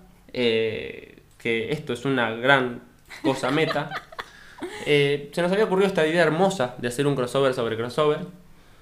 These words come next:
Speaker 1: Em, empezamos a investigar y nada, escuchando podcast, en un momento, em,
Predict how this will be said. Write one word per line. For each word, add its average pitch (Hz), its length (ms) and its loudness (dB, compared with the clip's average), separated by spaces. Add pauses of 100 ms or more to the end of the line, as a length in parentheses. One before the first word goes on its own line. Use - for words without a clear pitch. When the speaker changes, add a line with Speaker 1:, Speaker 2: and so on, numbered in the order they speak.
(420)
Speaker 1:
Em, 117 640 -2
empezamos 165 440 -2
a 175 40 -2
investigar 190 600 2
y 123 220 -2
nada, 135 180 -2
escuchando 151 460 0
podcast, 175 440 0 (760)
en 160 140 0
un 160 60 0
momento, 165 600 0
em, 123 540 -4